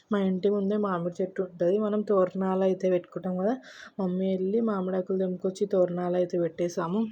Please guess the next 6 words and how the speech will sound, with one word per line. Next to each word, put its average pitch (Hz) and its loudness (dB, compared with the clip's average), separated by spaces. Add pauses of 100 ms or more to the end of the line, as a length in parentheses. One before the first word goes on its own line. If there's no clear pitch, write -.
(1200)
ఇంకో 214 6
చిన్న 208 0
పాప 196 -2 (220)
ఇంకో 185 0
మామిడాకులతోనే 185 0
ఆడుతుంది. 180 0